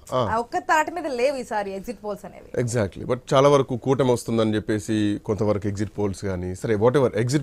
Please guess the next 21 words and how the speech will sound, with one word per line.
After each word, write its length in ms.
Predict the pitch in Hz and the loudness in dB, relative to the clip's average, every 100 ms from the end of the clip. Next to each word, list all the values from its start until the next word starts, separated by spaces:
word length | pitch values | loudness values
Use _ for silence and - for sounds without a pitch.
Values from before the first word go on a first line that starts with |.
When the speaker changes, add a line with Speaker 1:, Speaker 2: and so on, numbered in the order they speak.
| 156 | 4
Speaker 1:
polls 200 | 151 139 | 4 4
not 300 | 120 117 120 | 0 2 2
at 160 | 131 135 | 2 2
all, 120 | 131 | 2
uh, 460 | 131 - 117 101 113 | 0 -2 -2 0 0
exact 320 | 107 123 - - | 4 2 2 0
polls. 240 | 117 131 | 0 2
ఆ 20 | 107 | 0
Speaker 2:
ఆ. 40 | |
Speaker 1:
ఎగ్జాక్ట్ 400 | 107 123 120 - | 2 0 0 0
పోల్స్ 240 | 120 110 | 0 2
ఏంటి? 420 | 107 117 113 117 - - - - | 2 2 2 -2 -2 -10 -16 -6
So, 80 | 107 | -4
ప-, 260 | 107 113 | 2 2
ప్రస్తుతానికి 480 | 101 107 131 120 110 | 2 0 0 0 -2
పోస్టల్ 340 | 98 110 - 110 | -2 -4 -2 2
బ్యాలెట్, 320 | 110 107 95 107 | 2 2 0 0
uh, 460 | 95 92 - - | 0 -2 -8 -12
ఓపెన్ 220 | 185 110 | -4 0
అయింది 220 | 107 104 101 | 0 0 -2
కాబట్టి, 480 | 101 98 110 104 | -2 -2 -4 -6